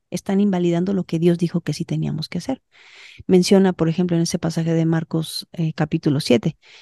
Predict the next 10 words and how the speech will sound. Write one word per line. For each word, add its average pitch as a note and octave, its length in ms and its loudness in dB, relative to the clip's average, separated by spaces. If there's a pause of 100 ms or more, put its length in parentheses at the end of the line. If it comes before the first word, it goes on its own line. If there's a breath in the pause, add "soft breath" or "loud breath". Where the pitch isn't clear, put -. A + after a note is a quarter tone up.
(360 soft breath)
Ustedes G#3+ 420 6
dicen, G3 340 2 (100)
porque D3+ 240 -4
ya F3 80 4
habían F#3+ 220 4
establecido E3 640 2
su E3+ 160 -2
nueva E3+ 440 4
norma, F#3 480 2
realmente F3+ 640 0